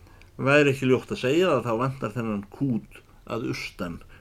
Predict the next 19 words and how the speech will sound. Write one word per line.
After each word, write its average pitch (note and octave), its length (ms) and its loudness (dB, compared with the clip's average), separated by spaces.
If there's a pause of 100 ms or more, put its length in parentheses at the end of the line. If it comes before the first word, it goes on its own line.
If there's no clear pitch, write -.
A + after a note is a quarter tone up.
(240)
ekki A#2 300 -4
nema G2+ 160 0
súran E2+ 400 -6 (180)
blóðmör." C#2+ 460 -8 (800)
<laughs> D#4+ 500 0 (2500)
"Með G#2 400 2
leyfi, G2 480 2 (760)
sefurðu D3+ 800 -2
nokkur C#3+ 240 -12
staðar?" D#3 380 -12 (500)
spurði C#3+ 300 -2
konan D3 320 0
upp - 80 -14
úr B2+ 100 -10
þönkum C3 300 -6
sínum. D#2+ 240 -10 (1800)
"Ha?" F#2+ 580 -2 (300)
sagði C#2 400 -12
brikkleikjarinn. - 580 -18